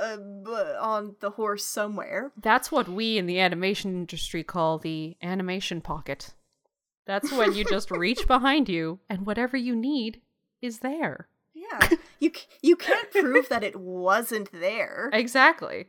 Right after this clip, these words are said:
Speaker 2: Like, it's, it's in your animation pocket. You just pull it
Speaker 1: Mm-hmm.
Speaker 2: right out of there.
Speaker 1: So he, he takes the crossbow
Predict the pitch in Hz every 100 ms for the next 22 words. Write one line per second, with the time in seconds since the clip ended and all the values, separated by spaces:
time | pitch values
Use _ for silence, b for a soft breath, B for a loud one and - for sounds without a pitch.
0 | - 220 220 - 214 208 - - _ 196
1 | 190 165 180 180 220 262 - 208 - 151
2 | - - _ 208 202 226 - 185 202 214
3 | 240 269 165 147 175 _ _ _ _ _
4 | _ _ _ b b b b - - -
5 | - 269 - 269 - 269 262 254 247 b
6 | b - 254 247 370 392 - 392 - 269
7 | 277 - 240 240